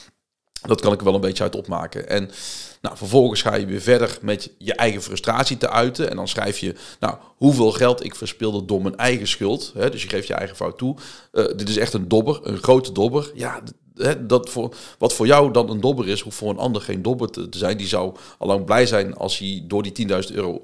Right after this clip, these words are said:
eh, extra te betalen, eh, hè, eh, die woonruimte, die woonruimte, eh, heeft. En ja, zie dit niet als falen of dobber, maar zie het meer als gewoon een goed leermoment in je leven, hè. Dan, dan, dan denk je anders.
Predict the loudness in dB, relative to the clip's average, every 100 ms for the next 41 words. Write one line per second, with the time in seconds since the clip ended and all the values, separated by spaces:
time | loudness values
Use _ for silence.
0 | -4 -4 0 -2 0 -2 -4 -2 2 2
1 | 0 -4 -14 -12 0 2 4 4 2 -2
2 | -6 -6 -8 2 6 6 6 0 0 -6
3 | -10 _ -2 6 8 8 6 4 4 0
4 | 0 0 -2 -4 -4 -4 -4 2 2 2
5 | -8 -14 _ -20 -20 -20 -20 _ 2 2
6 | -6 _ _ _ -4 0 0 2 0 0
7 | 2 2 2 -2 0 0 2 2 2 0
8 | 0 0 0 2 2 2 -2 -2 -2 -2
9 | -2 -4 0 0 0 -4 -4 -4 -4 -6
10 | -4 -4 -2 0 2 2 -2 -4 -6 -8
11 | -6 -2 0 -2 -2 -4 -2 -2 -2 -2
12 | -2 -6 -16 -6 0 2 6 4 4 -4
13 | 2 2 2 -2 -4